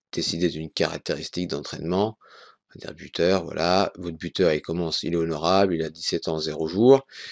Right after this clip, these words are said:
Niveau d'entraînement adjoint, bah, vous avez normalement deux entraîneurs adjoints niveau cinq depuis le temps, l'intensité est cent pour cent, part d'endurance dix pour cent,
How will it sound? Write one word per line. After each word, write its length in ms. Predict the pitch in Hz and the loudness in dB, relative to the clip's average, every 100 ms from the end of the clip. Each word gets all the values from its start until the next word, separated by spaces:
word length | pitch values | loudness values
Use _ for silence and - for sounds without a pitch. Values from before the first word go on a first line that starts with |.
| - _ 120 | -20 _ 4
Niveau 240 | 127 131 | 10 10
d'entraînement 460 | 127 127 120 117 113 | 10 6 6 8 8
adjoint, 500 | 101 113 113 110 92 | 6 6 8 8 6
bah, 160 | 80 | 2
vous 140 | 82 82 | -2 -2
avez 120 | 82 - - | -2 -2 -4
normalement 480 | 87 - 113 123 104 - | -4 0 4 4 2 2
deux 240 | - 123 110 | 8 8 8
entraîneurs 460 | 98 - 101 95 | 2 2 4 6
adjoints 240 | 95 95 98 | 4 4 4
niveau 240 | 90 92 | 6 4
cinq 180 | - 135 | 4 4
depuis 240 | 120 - | 2 0
le 60 | 95 | 0
temps, 260 | - 131 135 | 6 8 8
l'intensité 640 | 104 101 92 98 - 92 | 6 4 0 2 6 6
est 40 | |
cent 240 | 82 - 127 | 6 4 4
pour 160 | 92 | 2
cent, 260 | - 120 131 | 2 2 4
part 200 | 127 113 | 6 6
d'endurance 480 | 104 95 87 85 82 | 6 2 2 0 -2
dix 140 | 120 | -4
pour 160 | - 80 | -4 -2
cent, 340 | - 107 135 | 2 2 0